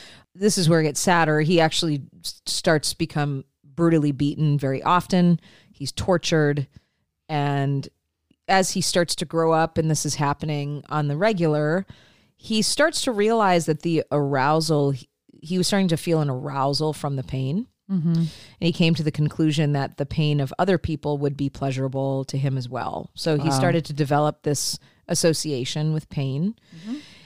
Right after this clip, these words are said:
Speaker 1: And the experiences that he faced in the orphanage were the beginning of his desire for pain, not only inflicted on himself, but also upon other people. And I, you know,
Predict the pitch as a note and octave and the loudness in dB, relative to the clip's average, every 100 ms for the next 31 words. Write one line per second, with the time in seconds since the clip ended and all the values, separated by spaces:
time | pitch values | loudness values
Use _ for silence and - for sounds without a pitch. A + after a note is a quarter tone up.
0 | _ G3 G3 F#3 - G#3 G#3+ G#3 F3+ E3 | _ 2 2 2 0 2 2 2 0 0
1 | D3 E3 D3 E3 - D#3 - D#3+ C3+ C#3 | 0 0 0 -4 0 -2 0 -2 -2 -4
2 | - C#3+ C3 C#3+ C3+ C3 C3 C#3+ C3+ C3 | -2 -2 -4 -6 -6 -8 -4 -2 -2 -4
3 | - C3 B2+ D3 C3+ E3 E3 D#4 A#3 C#3 | -6 -8 -6 -6 -4 -4 -2 0 0 -2
4 | - C#3+ C#3+ B2+ A#2+ D3+ - D#3+ D#3 D#3 | -4 -6 -6 -6 -6 -8 -8 -2 0 2
5 | D3+ C#3+ - D3 C#3 C#3+ C3+ A#2 B2 - | 2 0 -2 -4 -4 -6 -4 -6 -6 -2
6 | D4 E3 D#3 - C3+ C#3 - D#3 C#3+ - | 0 0 0 -2 -2 -2 -2 -2 -2 -4
7 | - - D3 C#3 C3+ B2 _ _ _ _ | -8 -4 -4 -2 -2 -6 _ _ _ _
8 | _ _ _ _ _ _ - D#3+ D3 - | _ _ _ _ _ _ -2 0 -2 -2
9 | G3+ G3 D3 C3+ C#3+ - - - - C4 | -6 -2 0 0 0 -6 -20 -20 -4 0
10 | C#4 D#4+ - D#4+ D#4 B3+ | 2 0 0 -2 2 0